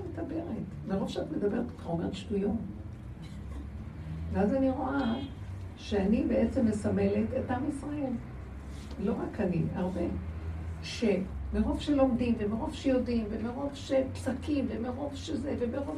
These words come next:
ומרוב כבר את לא... זה כבר מאבד את הטעם. בחינה של תפסת מרובה לא תפסת. ואז הב-, הבשר ודם אומר לי, "החוכמה היא להוריד את זה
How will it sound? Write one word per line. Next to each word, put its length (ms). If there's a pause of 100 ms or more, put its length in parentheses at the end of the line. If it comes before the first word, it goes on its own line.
ומרוב 380
כבר 260
את 160
לא... 140 (500)
זה 240
כבר 160 (100)
מאבד 360
את 180
הטעם. 380 (2250)
בחינה 340
של 140 (100)
תפסת 380
מרובה 460
לא 100
תפסת. 580 (1700)
ואז 260 (300)
הב-, 280 (100)
הבשר 420 (140)
ודם 260
אומר 320
לי, 180 (140)
"החוכמה 500
היא 260 (520)
להוריד 560 (300)
את 120
זה 360